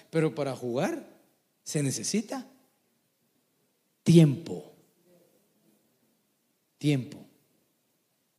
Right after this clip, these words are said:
"Pastor, yo trabajo". Vaya, vaya, pues yo, yo estoy aduciendo que usted sale a trabajar sus ocho o diez horas. Pero que hay que hacer tiempo, hay que hacer tiempo. Bueno, ¿me estoy dando a entender, hermano?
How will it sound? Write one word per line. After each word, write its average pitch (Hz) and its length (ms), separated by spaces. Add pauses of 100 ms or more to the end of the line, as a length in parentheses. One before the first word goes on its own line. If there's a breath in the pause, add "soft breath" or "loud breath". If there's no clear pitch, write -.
(160)
"Pastor, 165 500
yo 170 180
trabajo". 151 640
Vaya, 285 380
vaya, 320 340
pues 165 200
yo, 175 160 (160)
yo 233 240
estoy 226 260
aduciendo 220 640 (240 loud breath)
que 156 80
usted 175 160
sale 190 220
a 185 60
trabajar 147 440
sus 170 280
ocho 175 380
o 127 80
diez 147 300
horas. - 460 (1200)
Pero 135 340
que 127 160
hay 165 180
que 160 160
hacer 139 280
tiempo, 190 460 (480)
hay 123 180
que 127 140
hacer 110 280
tiempo. 110 360 (1400)
Bueno, 165 280
¿me 127 80
estoy 196 160
dando 240 240
a - 20
entender, 214 380
hermano? 233 300